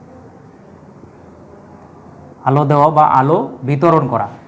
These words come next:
সারিজা এটা হচ্ছে তিন বর্ণ বিশিষ্ট একটি ভার্ব। তো এখন এই তিন বর্ণ বিশিষ্ট ভার্বকে যদি আমরা, আহ,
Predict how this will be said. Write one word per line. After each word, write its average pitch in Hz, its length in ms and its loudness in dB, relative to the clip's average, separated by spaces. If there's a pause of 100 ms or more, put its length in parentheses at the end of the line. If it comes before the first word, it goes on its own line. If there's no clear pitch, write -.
সারিজা 165 480 2
এটা 143 160 0
হচ্ছে 170 160 -2
তিন 175 300 -2
বর্ণ 202 220 0
বিশিষ্ট 170 320 -4
একটি 226 360 -4 (360)
ভার্ব। 127 280 2 (560)
তো 160 60 0
এখন 185 500 2
এই 143 200 0
তিন 170 240 -4
বর্ণ 202 200 0
বিশিষ্ট 196 220 -2
ভার্বকে 139 520 0
যদি 165 220 0
আমরা, 147 360 2 (100)
আহ, 120 280 -2